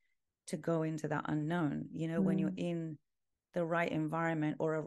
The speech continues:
Speaker 1: an environment conducive to maybe what your soul is seeking in terms of an experience, then it can really take you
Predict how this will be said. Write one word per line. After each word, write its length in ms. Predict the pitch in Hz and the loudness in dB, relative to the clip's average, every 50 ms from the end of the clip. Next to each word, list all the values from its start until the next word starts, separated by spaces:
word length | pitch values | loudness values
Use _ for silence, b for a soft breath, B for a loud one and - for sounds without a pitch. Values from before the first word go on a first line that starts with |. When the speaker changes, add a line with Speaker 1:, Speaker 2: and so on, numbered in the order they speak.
| - | -4
Speaker 1:
an 100 | - 147 156 | -2 0 0
environment 600 | 151 156 156 165 160 165 160 160 160 156 151 - | 0 0 0 0 0 0 -2 -2 -2 -4 -4 -6
conducive 760 | - 165 156 151 143 170 165 170 160 - - 165 156 151 156 | -6 -4 -4 -4 -4 -4 -4 -6 -6 -6 -6 -8 -8 -8 -6
to 100 | - - | -6 -4
maybe 380 | 151 160 156 160 160 160 160 160 | -4 -4 -4 -4 -4 -4 -4 -4
what 180 | 151 160 - - | -4 -4 -4 -4
your 100 | 151 151 | -4 -6
soul 300 | - - 156 151 151 151 | -4 -4 -4 -2 -2 -2
is 160 | 147 139 - | -4 -6 -6
seeking 380 | - 175 165 - - 160 156 | -6 -8 -8 -6 -6 -4 -2
in 120 | 151 143 147 | -2 -2 -4
terms 240 | - - 151 147 151 | -4 -6 -6 -4 -4
of 60 | 147 | -4
an 120 | 143 143 | -4 -4
experience, 840 | - - - - - 208 220 226 190 147 139 - - - - - - _ b b b b b b b b b b b _ _ _ _ - - | -6 -8 -10 -10 -4 -2 -2 0 0 -2 -2 -4 -6 -10 -14 -16 -18 _ b b b b b b b b b b b _ _ _ _ -8 -4
then 200 | 165 160 156 - - | -2 0 0 0 0
it 160 | 165 165 - | -2 -2 -2
can 160 | - 151 165 | -2 -4 -2
really 280 | 160 170 175 160 147 147 | -2 -2 -2 -2 -4 -4
take 420 | 151 - 185 180 185 180 - - | -4 -2 -2 -2 -2 -4 -6 -6
you 200 | 165 156 - 175 | -6 -4 -4 -6